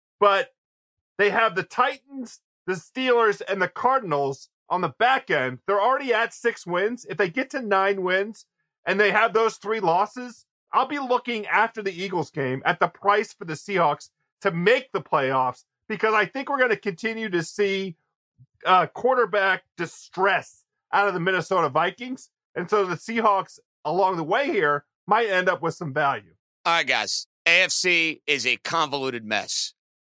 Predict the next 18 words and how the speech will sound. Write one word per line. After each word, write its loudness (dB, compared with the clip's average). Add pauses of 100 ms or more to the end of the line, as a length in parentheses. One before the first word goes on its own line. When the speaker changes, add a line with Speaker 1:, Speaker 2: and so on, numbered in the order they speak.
Speaker 2:
Once 0
you -2
take 0
out 2
the -2
four -4
division -2
winners, -2
right? 2
So -8
you -2
have -2
Kansas 0
City, 0
Baltimore, -2
Miami, 0 (400)
and 0
Jacksonville. -4